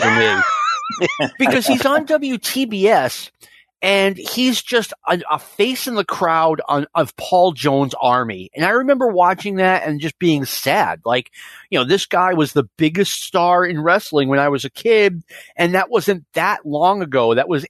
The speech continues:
eight years ago. He was W W F champion, and now, like I said, another face in the crowd. No surprise, my most embarrassing wrestler is George the Animal Steele.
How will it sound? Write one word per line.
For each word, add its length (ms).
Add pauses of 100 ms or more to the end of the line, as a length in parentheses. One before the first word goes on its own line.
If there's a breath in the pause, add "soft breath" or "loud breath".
(140)
eight 280
years 320
ago. 220
He 140
was 160
W 260
W 300
F 80
champion, 680 (360 loud breath)
and 180
now, 300
like 200
I 80
said, 280
another 380
face 380
in 60
the 80
crowd. 460 (480 loud breath)
No 220
surprise, 760
my 240
most 300
embarrassing 520
wrestler 520
is 260
George 380
the 160
Animal 340
Steele. 580